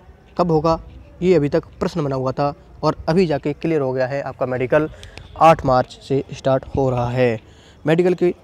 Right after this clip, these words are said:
तुरंत बाद आपकी जेटीसी बाईस अप्रैल से है और आरटीसी चौबीस मई से है। आपको एक बात और बता दूंगा मैं कि सत्रह हजार तीन सौ साठ कैंडिडेट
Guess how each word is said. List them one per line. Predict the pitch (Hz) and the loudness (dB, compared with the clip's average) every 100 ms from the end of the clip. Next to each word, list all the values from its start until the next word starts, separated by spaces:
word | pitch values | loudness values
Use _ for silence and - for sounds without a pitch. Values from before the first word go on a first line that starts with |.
| - | 0
तुरंत | 190 156 | 0 2
बाद | 147 139 - - | 2 2 0 -6
आपकी | 139 - 135 | -6 -4 -4
जेटीसी | 135 127 139 151 - 120 | -2 -2 -2 -2 -4 -6
बाईस | 123 135 160 | 0 0 0
अप्रैल | 151 151 | 2 0
से | 143 160 | 2 2
है | 160 - | 2 -2
और | 139 | 0
आरटीसी | 135 135 139 156 175 - - - | 0 2 0 2 0 -4 -20 -8
चौबीस | - 139 147 185 - - | 2 4 4 0 -6 -10
मई | 131 135 | -4 -4
से | 139 - 175 - - | -4 -2 -4 -4 -18
है। | 147 127 117 - - - - - | -10 -8 -8 -12 -20 -20 -20 -6
आपको | 156 160 180 | -4 0 0
एक | |
बात | 165 165 | -2 -2
और | 156 | -4
बता | 143 143 | -2 -2
दूंगा | 151 | -2
मैं | 147 160 196 - - - - _ - - | -2 -4 -6 -12 -20 -20 -20 _ -12 -2
कि | 214 - - - - - | 0 -2 -10 -20 -20 -12
सत्रह | - - - 208 190 | -6 -6 -2 2 4
हजार | 160 165 170 | 6 4 4
तीन | 165 160 | 0 0
सौ | 165 175 - - - | 0 -2 -2 -20 -18
साठ | - 165 165 | 0 4 4
कैंडिडेट | 156 139 131 156 | 2 -2 0 -2